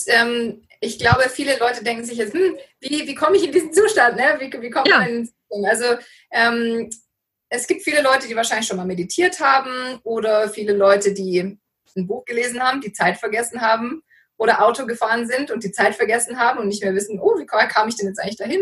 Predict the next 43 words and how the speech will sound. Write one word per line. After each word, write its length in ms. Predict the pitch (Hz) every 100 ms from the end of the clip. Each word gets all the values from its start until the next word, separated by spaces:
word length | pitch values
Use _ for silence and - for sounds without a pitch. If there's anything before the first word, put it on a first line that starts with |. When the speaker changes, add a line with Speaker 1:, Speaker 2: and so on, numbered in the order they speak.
| 349
Speaker 1:
Wus-, 220 | 311 -
weiß 200 | 254 311
ich 40 | -
gar 120 | 233
nicht 160 | 277 -
mehr.“ 200 | 233 254 _ _ _ -
Ähm, 180 | 226 233
das 160 | 277
sind 100 | 285 -
alles 360 | 254 294 -
Trance-Zustände, 960 | - - 233 233 233 - 214 - 190 185
alles 200 | 226 233
verschiedene 300 | - 269 226
Trance-Zustände. 840 | 208 - 190 202 - 202 - 185 170
Oder 180 | 202 202
wenn 100 | 220
man 140 | 226
zum 120 | 220
Speaker 2:
Wow. 60 | 185
Speaker 1:
Beispiel 380 | 180 165 208 202 _ _ _ _
tanzt 320 | 233 269 320 262
und 100 | 233
die 100 | 226
Zeit 300 | 254 233 233
vergisst, 420 | 233 220 233 - _ _ _ _
das 200 | - 381
sind 160 | 415 381
Trance-Zustände. 840 | - 330 427 - 269 254 - 190 190
Dann 240 | 254 330
ist 180 | 269 -
dein 160 | 269
Gehirn 460 | 240 254 285 349 370 392
im, 380 | 240 240 233 214
in, 320 | 226 226 -
äh, 300 | 202 233 220 - - 135
in 240 | 226 220
langsameren 720 | 214 254 302 294 285 269 254
Gehirnwellen 580 | 226 233 254 240 240 240
als 220 | 214 220 220
norm-, 180 | 208
im 160 | 208 208
Normalzustand. 840 | 190 180 190 190 202 202 180 170
Im 160 | 180